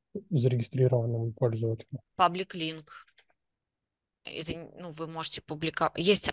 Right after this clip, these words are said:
Speaker 2: апи публикации во внешних сайтах, когда, а есть паблик линк, когда вы отдаёте. Вы про публикацию имеете в виду что?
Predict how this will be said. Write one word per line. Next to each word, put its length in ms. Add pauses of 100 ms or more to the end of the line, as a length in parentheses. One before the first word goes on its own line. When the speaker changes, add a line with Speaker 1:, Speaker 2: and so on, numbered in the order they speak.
Speaker 2:
апи 440 (280)
публикации 640
во 120
внешних 420
сайтах, 460 (120)
когда, 340 (760)
а 100
есть 260
паблик 360
линк, 200
когда 260
вы 140
отдаёте. 680
Вы 140
про 200
публикацию 720
имеете 300
в 40
виду 180
что? 340